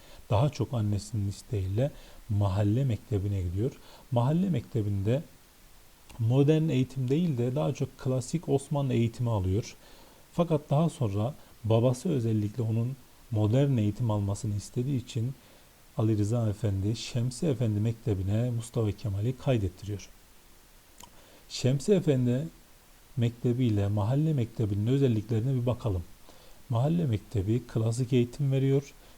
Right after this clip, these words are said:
Şemsi Efendi modern eğitim veriyor. Yani burada biz hangi sonuca ulaşıyoruz? Osmanlı Devleti'nde eğitim, öğretimde birlik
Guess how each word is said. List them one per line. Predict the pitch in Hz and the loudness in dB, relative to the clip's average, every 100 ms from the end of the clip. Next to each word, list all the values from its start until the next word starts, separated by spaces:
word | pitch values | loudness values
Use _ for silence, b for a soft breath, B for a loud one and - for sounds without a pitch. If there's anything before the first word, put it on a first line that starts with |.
| - | -14
Şemsi | - 120 131 - | -4 -2 -2 0
Efendi | 123 123 107 139 | 0 0 0 2
modern | 123 107 107 113 107 98 | 2 2 4 4 4 0
eğitim | 95 87 - 95 | -2 -4 -6 -6
veriyor. | 90 87 82 - B B B - | -4 -4 -6 -10 B B B -4
Yani | 127 139 113 120 | 0 0 0 0
burada | 143 127 110 | 0 2 0
biz | 113 | 0
hangi | - 156 139 | -2 0 0
sonuca | 110 117 101 101 | 0 -2 -2 -2
ulaşıyoruz? | 98 95 - 104 135 - - B B B | -2 -4 -4 -2 -2 -6 -16 B B B
Osmanlı | 117 - 143 117 98 | -4 -2 -2 -2 -2
Devleti'nde | 98 98 95 - 104 117 143 B B - | -2 -2 -4 -4 -2 -2 -4 B B 0
eğitim, | 117 117 - 101 | 2 2 0 -2
öğretimde | 107 101 - 104 92 90 | 0 0 -2 -4 -2 -2
birlik | 101 110 101 131 | 0 0 2 -2